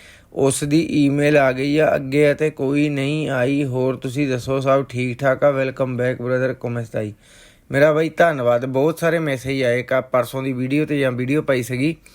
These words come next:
ਕਿ ਵੈਲਕਮ ਬੈਕ, ਜਿੱਦਾਂ ਵੀ ਹੈਗਾ ਸਾਰਿਆਂ ਨੂੰ,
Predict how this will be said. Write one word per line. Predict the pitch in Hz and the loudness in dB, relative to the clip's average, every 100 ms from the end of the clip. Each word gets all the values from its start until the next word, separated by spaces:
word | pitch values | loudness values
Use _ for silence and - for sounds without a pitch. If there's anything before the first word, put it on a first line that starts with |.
| - _ _ - | -20 _ _ -2
ਕਿ | 123 117 | 0 2
ਵੈਲਕਮ | 113 131 135 139 127 | 4 4 4 0 4
ਬੈਕ, | 120 120 | 2 2
ਜਿੱਦਾਂ | 120 123 127 | -2 0 2
ਵੀ | 127 120 | 2 -2
ਹੈਗਾ | 117 113 135 | -2 0 0
ਸਾਰਿਆਂ | 131 123 123 135 | 0 0 2 0
ਨੂੰ, | 127 | -4